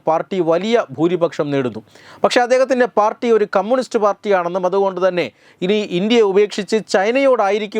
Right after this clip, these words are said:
അദ്ദേഹത്തിൻ്റെ കൂട്ടുകെട്ട് എന്നുമൊക്കെയാണ് എല്ലാവരും വിചാരിച്ചത്. പക്ഷേ അങ്ങനെയൊന്നുമല്ല. ഇന്ത്യയും ശ്രീലങ്കയും തമ്മിൽ ഇന്നിപ്പോൾ പ്രതിരോധ ഉടമ്പടി ഒപ്പുവച്ചിരിക്കുകയാണ്. ആ പ്രതിരോധ ഉടമ്പടിയുടെ പരമപ്രധാനമായ ലക്ഷ്യമെന്ന് പറയുന്നത് ഇരു രാജ്യങ്ങൾക്കും ഒരേപോലത്തെ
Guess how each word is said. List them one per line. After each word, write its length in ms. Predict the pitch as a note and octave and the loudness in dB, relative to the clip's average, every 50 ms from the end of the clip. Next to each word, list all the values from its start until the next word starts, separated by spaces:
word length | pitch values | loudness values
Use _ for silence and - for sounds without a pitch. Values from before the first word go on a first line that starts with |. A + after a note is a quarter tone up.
| G3+ F#3+ F3+ | -2 -2 -2
അദ്ദേഹത്തിൻ്റെ 500 | E3+ F#3+ F3+ F#3+ F3+ F#3 F#3 F3+ F#3 F3 E3+ - - - _ _ - | 0 0 0 0 -2 -2 -2 -2 0 0 -2 -4 -8 -16 _ _ -2
കൂട്ടുകെട്ട് 560 | G#3 G#3+ B3 A#3 - C4 G3 G3 E3 - F3+ D#3+ D#3+ F3+ F3 | 0 0 0 0 0 0 0 0 0 2 0 0 0 0 -2
എന്നുമൊക്കെയാണ് 560 | E3+ F3 F3+ E3+ D#3+ D3+ - E3+ D#3+ D#3 D#3+ D#3 - - D3+ | 0 0 0 -2 -2 -2 0 -2 0 0 -2 -4 -4 -4 -2
എല്ലാവരും 380 | D3 E3 E3 D#3+ E3 D#3 D#3 D3 D3+ | 0 0 0 0 -2 -2 -2 -4 -2
വിചാരിച്ചത്. 420 | D#3 D#3 D#3 D3 C#3 - C#3 - - F#3+ | 0 0 0 0 -2 -4 -4 0 2 2
പക്ഷേ 180 | F#3 - A3+ G#3+ G3+ | 2 4 2 0 2
അങ്ങനെയൊന്നുമല്ല. 560 | G3+ A3+ A#3+ B3 A#3+ A3+ G#3+ G3+ G3 F#3+ G#3 A3 G#3+ G3+ | 0 0 0 0 0 0 0 0 2 2 0 0 0 0
ഇന്ത്യയും 300 | G#3 G#3 A#3 A#3 A3+ G#3+ F#3 | 2 2 2 2 2 0 0
ശ്രീലങ്കയും 560 | - G#3 G#3 A3 G#3+ A3+ G#3+ G#3 G#3 G#3 G3+ F#3 F#3 | 0 0 2 2 0 2 2 2 2 0 0 0 0
തമ്മിൽ 220 | F#3+ F#3+ F#3 F3+ C#3 A2 - - - _ F3+ | 2 2 2 0 0 -4 -8 -16 -6 _ 0
ഇന്നിപ്പോൾ 320 | F#3 G#3 G3 F#3+ F3+ F3+ F3 D3 - | 0 0 2 2 0 0 0 -2 -2
പ്രതിരോധ 480 | F3+ G3 F#3+ G#3+ A3 A#3+ A#3+ A#3 - A3+ G#3 - F#3+ | -2 0 0 2 2 2 2 2 0 0 -2 0 -2
ഉടമ്പടി 400 | F3+ F3+ G3+ G3+ G3 G3+ F3+ F#3 F#3 - F#3 | -2 0 0 0 -2 -2 -2 -2 -2 -4 -4
ഒപ്പുവച്ചിരിക്കുകയാണ്. 800 | D#3 - G3+ F#3 F3 D#3 - F3+ D#3+ D3+ - D#3+ D#3 C#3+ C#3+ D#3 F3+ | -2 0 0 0 0 0 -2 -2 -4 -2 -2 -2 0 0 0 0 -2
ആ 40 | F#3+ - | 0 -2
പ്രതിരോധ 400 | F#3+ F3+ F3+ F#3 G3+ G#3 F3+ A3 G#3 F#3 F3+ | -2 0 0 0 0 0 0 -2 -2 -2 0
ഉടമ്പടിയുടെ 560 | F3 F#3+ G3 F#3+ G3 F#3+ G3 G3 F#3+ G3+ A3 - - - - - _ _ _ | -2 0 0 0 -2 0 0 0 0 0 -2 -2 -6 -14 -20 -20 _ _ _
പരമപ്രധാനമായ 1120 | F3+ F#3 G3 A3 A#3 A#3+ B3+ A#3+ A#3 A#3+ A3+ G#3 F3+ A3+ G#3 G#3 G#3 G#3 G3+ G3 F#3+ F#3+ F3+ E3 E3+ | 0 2 2 2 0 0 0 0 0 -2 -2 -2 -2 -2 -2 0 -2 -2 -4 -4 -2 -2 0 -2 -2
ലക്ഷ്യമെന്ന് 440 | E3 - - - G#3 G3 F#3 F3+ F#3 F3+ | -4 -2 -4 -4 -2 -2 -2 -2 0 0
പറയുന്നത് 380 | F3 F3+ F#3 F3+ F#3 F3+ G3+ A3+ - _ _ _ _ - E3 | 0 0 0 -2 -2 -2 -2 -4 -4 _ _ _ _ -4 -2
ഇരു 120 | F#3+ A#3 C4+ B3+ | 0 2 2 2
രാജ്യങ്ങൾക്കും 720 | B3 G#3+ G3+ F3 F#3+ G#3 G3 F#3+ F#3+ F#3 F3 - G3 G3 G#3 G3 - E3+ | 2 2 0 -2 -2 -2 0 0 0 -2 0 0 -2 -2 -2 -4 -2 0
ഒരേപോലത്തെ 720 | E3 F3 G3 A3 A#3+ A#3 G#3 G#3+ G3+ F#3+ F#3 E3+ - F#3 F3+ | 0 2 4 2 2 2 2 0 2 2 0 -2 0 -2 -2